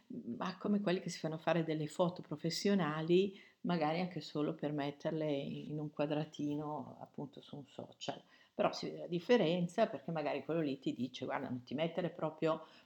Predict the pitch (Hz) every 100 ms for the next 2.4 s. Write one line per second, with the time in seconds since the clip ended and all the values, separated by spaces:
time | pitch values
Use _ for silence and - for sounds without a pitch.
0 | _ - 156 - 147 - 151 143 147 156
1 | 156 147 160 151 151 165 147 156 156 -
2 | - 143 143 -